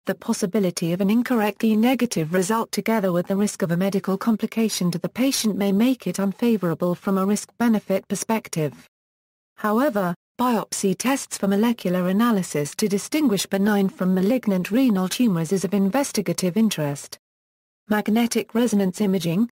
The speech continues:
magnetic resonance imaging scans provide an image of the soft tissues in the body using radio waves and strong magnets.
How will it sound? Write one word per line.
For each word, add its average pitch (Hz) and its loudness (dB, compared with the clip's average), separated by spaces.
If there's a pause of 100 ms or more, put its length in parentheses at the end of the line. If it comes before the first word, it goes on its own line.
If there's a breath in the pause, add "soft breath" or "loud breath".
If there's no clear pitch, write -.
(140)
magnetic 214 0
resonance 220 0
imaging 202 2
scans 202 -2
provide 226 -2
an 202 0
image 220 2
of 180 -4
the 190 -2
soft - -4
tissues 202 -2
in 185 2
the 185 2
body 247 0
using 196 0
radio 254 2
waves 220 2
and 180 0
strong 240 0
magnets. 202 0